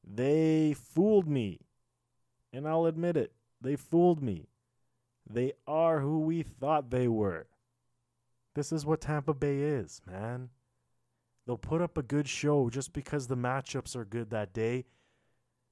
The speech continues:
And maybe it's because we overthink the Rams, right? They put up fifty on the Rams, and they come here this week, and they don't even match up with the Saints.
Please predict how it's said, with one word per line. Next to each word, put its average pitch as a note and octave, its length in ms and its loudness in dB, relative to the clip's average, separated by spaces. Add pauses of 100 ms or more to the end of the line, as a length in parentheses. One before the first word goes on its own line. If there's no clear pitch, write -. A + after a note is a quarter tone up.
(180)
And C3+ 140 -4
maybe D3 240 0
it's C#3 100 -6
because C3+ 420 -4
we C3 200 -2
overthink C3+ 560 -4
the A#2 100 -6
Rams, G2+ 480 -4
right? G#2 280 -8 (920)
They A#2 80 -4
put D3 200 -4
up B2 180 -6
fifty C#3 400 -4
on C3+ 140 -2
the B2 80 0
Rams, B2 500 -2
and B2+ 100 -4
they B2 80 -4
come B2+ 280 -2
here C3 240 2
this C3 260 0
week, A#2 260 -4
and B2+ 120 -2
they C3 80 0
don't C3+ 180 0
even B2+ 300 -2
match B2+ 260 0
up C#3 220 0
with C#3 140 -2
the C#3 120 -2
Saints. - 460 -6